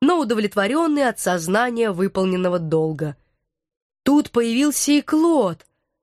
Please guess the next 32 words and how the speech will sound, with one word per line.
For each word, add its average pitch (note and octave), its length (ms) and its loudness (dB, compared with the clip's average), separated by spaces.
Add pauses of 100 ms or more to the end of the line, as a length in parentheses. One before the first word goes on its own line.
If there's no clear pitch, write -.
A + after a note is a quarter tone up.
(140)
похоже, G3 440 0 (160)
искренне G#3+ 580 0
страдавший. F#3 960 -2 (420)
Всё-таки - 440 -2
человек B3+ 680 0
потерял B3+ 500 0
в A3 60 -2
один A3+ 320 -2
день B3 280 0
и A3 40 2
отца, C4 560 -2
и G#3 80 -2
сводного A#3 540 -2
брата. G#3 600 -2 (760)
Теперь D#4 320 2
все D#4 340 0
его C4 160 2
утешали, C4+ 800 -2 (320)
и A3+ 60 2
уже B3 200 2
никто E4 480 0
не D#4+ 160 0
думал A#3+ 380 2
обвинить G3+ 500 0
в G3+ 60 -2
укрывательстве G3 800 -2
оборотня A#3 600 0 (480)
или D4+ 180 4
ещё C4+ 500 0
хуже A#3 340 -2
в - 80 -10
том, C4 320 0